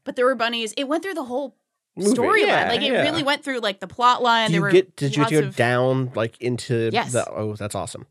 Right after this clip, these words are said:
Speaker 1: Yeah. You go
Speaker 2: That's
Speaker 1: into
Speaker 2: neat.
Speaker 1: the, the subaltern areas.
Speaker 2: I wanna
Speaker 1: And it was
Speaker 2: fucking, I wanna see, I want someone to just, I mean, they probably are not gonna release footage of it, but I
Speaker 1: Right.
Speaker 2: want someone to
Speaker 1: They
Speaker 2: do a
Speaker 1: might have
Speaker 2: walkthrough.
Speaker 1: some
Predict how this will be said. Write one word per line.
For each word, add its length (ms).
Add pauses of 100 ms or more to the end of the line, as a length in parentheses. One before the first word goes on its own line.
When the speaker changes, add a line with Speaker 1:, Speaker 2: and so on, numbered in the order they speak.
Speaker 1:
Yeah. 220 (140)
You 160
go 160
Speaker 2:
That's 140
Speaker 1:
into 140
Speaker 2:
neat. 280
Speaker 1:
the, 0
the 200
subaltern 800
areas. 380
Speaker 2:
I 80
wanna 160
Speaker 1:
And 80
it 60
was 80
Speaker 2:
fucking, 360
I 60
wanna 360
see, 260
I 100
want 220
someone 180
to 80
just, 240
I 80
mean, 220
they 100
probably 300
are 80
not 180
gonna 140
release 180
footage 320
of 120
it, 220
but 280
I 100
Speaker 1:
Right. 100
Speaker 2:
want 240
someone 140
to 60
Speaker 1:
They 80
Speaker 2:
do 80
a 40
Speaker 1:
might 100
have 100
Speaker 2:
walkthrough. 60
Speaker 1:
some 280